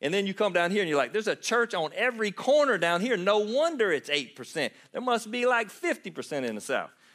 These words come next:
Not exactly. It's more like twelve or thirteen percent around here.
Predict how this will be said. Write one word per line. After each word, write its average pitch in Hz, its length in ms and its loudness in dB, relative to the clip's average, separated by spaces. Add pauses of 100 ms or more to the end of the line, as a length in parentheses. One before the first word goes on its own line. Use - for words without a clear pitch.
(280)
Not 165 140 -4
exactly. 117 540 -2 (500)
It's - 120 -20
more 247 140 -8
like 185 240 -4
twelve 135 360 -4
or - 20 -14
thirteen 156 500 -10
percent 175 300 -14
around 185 240 -8
here. 214 240 -10